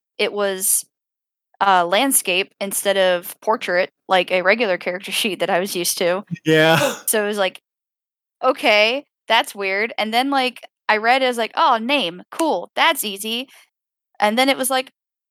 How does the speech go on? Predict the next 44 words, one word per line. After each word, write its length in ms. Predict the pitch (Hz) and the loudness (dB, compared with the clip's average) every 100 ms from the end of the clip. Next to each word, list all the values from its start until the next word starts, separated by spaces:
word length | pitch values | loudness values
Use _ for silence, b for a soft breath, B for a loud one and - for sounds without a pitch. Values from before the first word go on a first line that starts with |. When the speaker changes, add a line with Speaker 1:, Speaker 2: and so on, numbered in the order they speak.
| _ 294 | _ 0
Speaker 1:
"All 100 | 302 | 2
right, 280 | 277 294 | 2 0
what's 240 | 262 277 - | -2 -2 0
this?" 320 | 359 302 - | 0 0 -2
I'm 80 | 240 | -6
like, 200 | 247 220 - | -8 -10 -12
"I, 180 | - 214 _ _ - | -14 -14 _ _ -10
what? 300 | 202 269 - _ _ _ _ 302 | -4 -2 -4 _ _ _ _ -2
What 140 | 262 | 2
words 300 | 311 392 302 | 4 2 0
do 80 | 269 | -4
you 80 | 233 | 0
want? 180 | 208 - | 0 0
What 120 | 302 | -2
do 60 | 359 | -2
you 80 | 320 | -2
mean, 220 | 427 262 | -4 0
what 220 | 202 - | 0 2
words 340 | 202 220 220 - | 0 0 -2 -2
do 160 | 196 | 0
I 100 | 185 180 | 0 0
want? 240 | 190 175 | 0 2
What's 180 | 277 - | 0 0
a 40 | 262 | 0
word? 420 | 247 339 185 175 | 0 0 -2 -2
What 120 | 220 | -4
does 80 | 302 | -4
a 60 | 277 | -4
word 300 | 277 277 226 | -4 -4 -4
do?" 380 | 247 302 175 185 b b _ _ _ _ _ _ - | -2 -2 -4 -10 b b _ _ _ _ _ _ -2
And 160 | 233 | 0
that, 140 | 247 262 | 0 0
it 140 | 254 | -2
took 200 | - 349 359 | -2 -4 -2
me 80 | 320 | -2
a 60 | |
while 300 | 247 240 240 | 2 2 2
to 80 | 226 | -2
get 160 | 214 214 | -4 -2
into 420 | 214 226 226 202 | -4 -4 -4 -4
it, 120 | 190 | -2
but 120 | 214 | -2
I 80 | 214 | -2
think, 520 | - 262 269 - B | -2 -6 -6 -12 B